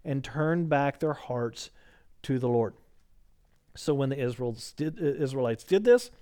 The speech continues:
God allowed them to defeat the Philistines. And Israel recovered the territory they had lost earlier from the Philippine, uh, Philippines. And this shows that the faithfulness to the Lord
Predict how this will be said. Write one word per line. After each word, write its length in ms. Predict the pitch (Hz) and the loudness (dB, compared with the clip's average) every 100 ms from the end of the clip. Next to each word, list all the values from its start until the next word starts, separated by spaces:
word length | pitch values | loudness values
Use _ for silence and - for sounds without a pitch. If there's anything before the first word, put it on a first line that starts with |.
| - - - - - - - | -20 -20 -20 -20 -20 -20 -10
God 240 | 123 131 | -2 -2
allowed 320 | 131 131 131 139 | 0 0 2 2
them 200 | 139 160 | 0 0
to 80 | |
defeat 440 | 170 180 - 151 - | -2 -2 0 0 0
the 80 | 175 | 0
Philistines. 880 | 240 247 - 190 107 - - - - _ - - - _ _ _ _ - | 2 2 0 -4 -4 -10 -18 -20 -20 _ -20 -20 -20 _ _ _ _ -8
And 140 | 139 | -2
Israel 380 | 139 139 147 151 | 0 0 2 2
recovered 400 | 139 - 139 165 | 2 0 -2 0
the 100 | 170 | -2
territory 600 | - 131 127 - 127 131 | 0 0 0 -2 -2 0
they 140 | 151 | 2
had 100 | 147 | 2
lost 320 | 135 123 127 180 | 2 0 -2 -2
earlier 400 | 175 147 131 - - - - | 0 2 0 -4 -18 -20 -4
from 180 | 151 147 | 0 2
the 80 | |
Philippine, 480 | 127 139 123 - 101 - | 2 0 -2 -4 -12 -8
uh, 160 | 123 123 | -6 -4
Philippines. 680 | - 139 120 127 117 101 - - - - | -2 -2 -2 -4 -6 -8 -16 -20 -10 0
And 120 | 151 | 2
this 100 | 160 | 4
shows 340 | - 214 208 | 6 8 8
that 120 | 185 160 | 4 0
the 80 | |
faithfulness 720 | 139 - 190 208 - 220 214 - | -2 4 4 4 2 -2 -2 -4
to 140 | - | -2
the 100 | 165 | 0
Lord 560 | 147 147 165 135 123 | 2 4 6 4 2